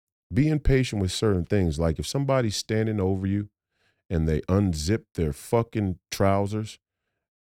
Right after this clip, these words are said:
and, and, and, and, you know, they, they pull out and piss right on the top of your head.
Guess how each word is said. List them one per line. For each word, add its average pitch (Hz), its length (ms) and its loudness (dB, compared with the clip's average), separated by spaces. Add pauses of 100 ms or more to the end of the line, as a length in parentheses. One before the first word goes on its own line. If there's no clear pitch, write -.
(120)
and, 82 340 2
and, 82 380 0
and, 80 420 0
and, 82 340 -2 (100)
you 101 100 2
know, 73 180 -2 (840)
they, 87 160 4 (100)
they 80 160 2 (380)
pull 180 260 4
out 127 300 0 (340)
and 78 260 -6
piss - 340 4
right 131 200 0
on 135 80 0
the 110 80 0
top 123 340 -4
of 110 60 -4
your 107 160 -2
head. 117 280 0